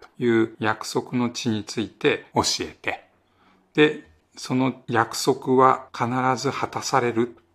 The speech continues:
というのが六十一から六十四。六十五から六十八は、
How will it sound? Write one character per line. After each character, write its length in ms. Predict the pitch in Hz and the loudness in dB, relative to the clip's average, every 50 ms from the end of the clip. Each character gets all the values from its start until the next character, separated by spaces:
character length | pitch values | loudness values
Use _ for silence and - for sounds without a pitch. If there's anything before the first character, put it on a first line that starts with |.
| _ _ _ _ _ _ _ _ _ | _ _ _ _ _ _ _ _ _
と 80 | - 131 | 0 2
い 60 | 123 | 2
う 40 | 120 | 4
の 120 | 120 123 | 2 0
が 160 | 131 151 143 107 | 0 0 2 2
六 280 | 104 98 - - - | 0 0 -2 -4 -10
十 220 | 95 101 104 101 101 | -6 -2 0 0 0
一 220 | 95 - - - | -2 -4 -10 -8
か 180 | - - 135 135 | -4 -4 -2 0
ら 140 | 135 104 | 0 -2
六 300 | 85 87 82 - - 95 | -2 -4 -6 -6 -8 -8
十 220 | 80 87 78 73 73 76 | -8 -6 -8 -10 -10 -8
四。 180 | 80 82 76 - - _ _ _ - - _ _ _ _ _ _ _ _ _ | -8 -8 -8 -8 -14 _ _ _ -20 -20 _ _ _ _ _ _ _ _ _
六 320 | - 123 117 - - 147 139 | -2 -2 -2 0 0 0 2
十 240 | 143 151 151 147 | 4 4 4 4
五 160 | 139 151 151 143 | 4 4 2 2
か 160 | - 131 120 | 2 0 0
ら 160 | 110 107 101 | 0 0 0
六 300 | 95 98 87 - - 110 | -2 -4 -4 -4 -6 -6
十 180 | 95 110 107 92 | -4 -4 -4 -4
八 320 | 90 113 - - - - | -6 -10 -12 -10 -6 -2
は、 320 | 101 123 131 127 - - | 2 2 2 2 2 -4